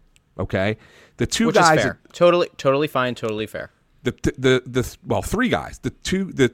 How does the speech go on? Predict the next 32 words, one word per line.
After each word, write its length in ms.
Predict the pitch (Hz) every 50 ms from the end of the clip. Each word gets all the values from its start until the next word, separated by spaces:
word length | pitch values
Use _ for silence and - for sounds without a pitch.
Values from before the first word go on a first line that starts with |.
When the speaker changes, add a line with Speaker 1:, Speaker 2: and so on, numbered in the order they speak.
| _ _ -
Speaker 1:
the, 340 | 120 117 110 107 104 - - -
if 100 | 120 120
you 80 | 110
count 260 | - 165 156 165 147
Hayes, 360 | 135 120 104 92 95 98 - - _ _ _ _ _ _ _ -
and 100 | 123 127
then 100 | 123 123
the 80 | 120
two 160 | - - 165
defensemen 340 | 147 135 - 156 127 120 - - 110
that 60 | 98
they 100 | 107 101
traded 340 | - - - 135 139 139 131
for, 360 | - - 98 87 80 82 87 - _ _ _ _ _ _ _ _ _
all 340 | - 127 131 135 135 135 127
of 100 | 117 104
them 340 | 107 92 82 80 80 85 - _ _ _ _ _ _ 98 92
big 220 | 120 127 139 139
time 300 | - 160 151 151 151 156
character 480 | - 160 139 131 131 120 - - 120 117
guys, 560 | - 113 107 101 98 98 95 95 98 - - _ _ _ _ _ _ _ _ -
big 180 | - 135 135 135
time 340 | - - 139 131 123 123 123 98
do 240 | 120 131 135 143
th-, 120 | 139 127 - -
do 180 | 113 131 135
things 320 | 120 - 135 123 123 117 98
the 100 | 113 101
right 240 | 95 104 110 110
way 300 | 73 107 104 104 104 107
kinda 300 | 101 - 117 104 104 101
guys, 520 | 92 92 90 85 85 87 85 85 85 -